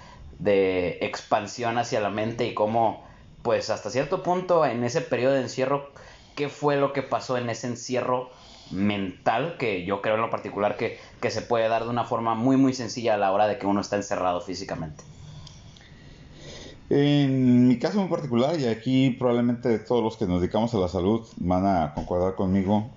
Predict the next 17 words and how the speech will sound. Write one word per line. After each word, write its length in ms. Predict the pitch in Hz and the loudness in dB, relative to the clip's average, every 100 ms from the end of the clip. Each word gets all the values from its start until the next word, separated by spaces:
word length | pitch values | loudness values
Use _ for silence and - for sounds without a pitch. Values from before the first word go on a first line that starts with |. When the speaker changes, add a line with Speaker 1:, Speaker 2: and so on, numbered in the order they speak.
| - | -6
Speaker 2:
eh, 420 | 92 87 82 82 - - - - - - - - - _ _ - - - - - | 0 2 4 2 0 -10 -20 -20 -20 -20 -20 -20 -20 _ _ -20 -20 -20 -14 -4
todos 180 | 135 | -2
lo 80 | 139 | 0
tenemos 240 | 135 120 - | 0 0 0
que 100 | 131 | -2
resolver 600 | 117 107 95 107 - - - - - | 2 2 4 2 0 -12 -20 -8 4
en 100 | 104 | 6
una 100 | 113 | 6
manera 300 | 104 101 104 | 6 4 2
rápida, 400 | 95 - 76 76 | 0 -2 -2 -2
expedita, 500 | 80 - 87 90 90 | -4 -4 -2 -2 -2
emergencias, 720 | 80 82 73 107 107 98 80 | -2 -2 0 0 0 -2 -4
todo. 260 | - 98 87 | -2 0 0
Tenemos 360 | 90 90 90 | 0 0 0
que, 200 | - 98 95 - - - - - | 0 -2 -2 -12 -18 -18 -14 0
vivimos, 580 | 113 107 127 147 156 151 - - - - | 2 4 4 4 2 -2 -8 -20 -20 -6
el 840 | 98 95 87 85 82 80 80 76 | -2 2 2 0 0 2 2 0